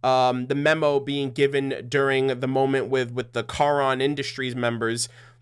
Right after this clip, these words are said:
the irony of this scene is that the Meta is simultaneously being born. Sigma has full influence, full control over Maine. Maine, I would say at this point, is officially dead, and his body has now become a husk,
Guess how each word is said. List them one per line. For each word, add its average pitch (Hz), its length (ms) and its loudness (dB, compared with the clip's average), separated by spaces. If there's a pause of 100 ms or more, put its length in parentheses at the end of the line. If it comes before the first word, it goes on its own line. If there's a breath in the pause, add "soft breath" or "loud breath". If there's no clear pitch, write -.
the 185 220 -2
irony 247 520 4
of 156 160 0
this 147 160 -4
scene 131 440 -4 (140)
is 151 200 -2
that 175 300 2
the 151 80 0
Meta 160 520 2
is 156 140 -8
simultaneously 165 960 -4
being 135 340 2
born. 131 380 2
Sigma 147 340 0
has 139 200 0
full 202 240 4
influence, 160 460 -2
full 190 200 0
control 147 580 0 (280 soft breath)
over 139 200 0
Maine. 151 500 2
Maine, 170 280 2
I 160 80 4
would 151 160 -2
say 160 160 0
at 147 140 0
this 156 140 -6
point, 147 240 -2
is 139 100 -2
officially 139 500 -4
dead, 139 340 2 (380 loud breath)
and 143 160 2
his 143 120 2
body 147 380 2
has 139 100 0
now 139 140 -2
become 139 320 -6
a 123 60 0
husk, - 500 -2